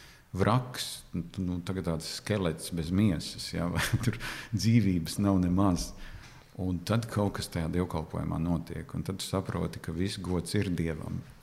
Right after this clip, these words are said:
ka tu tur ne ar savu harismu, ne ar kaut kādu tur, nezinu, Bībeles ekspozīciju, tu neesi neko izdarījis.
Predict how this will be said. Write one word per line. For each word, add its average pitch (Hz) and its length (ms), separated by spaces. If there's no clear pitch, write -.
ka - 80
tu 90 160
tur 87 200
ne 90 200
ar 98 120
savu 80 320
harismu, 85 520
ne 87 200
ar 92 120
kaut 87 240
kādu 82 360
tur, 85 160
nezinu, 85 400
Bībeles 92 600
ekspozīciju, 82 840
tu 92 100
neesi 90 460
neko 80 260
izdarījis. 87 680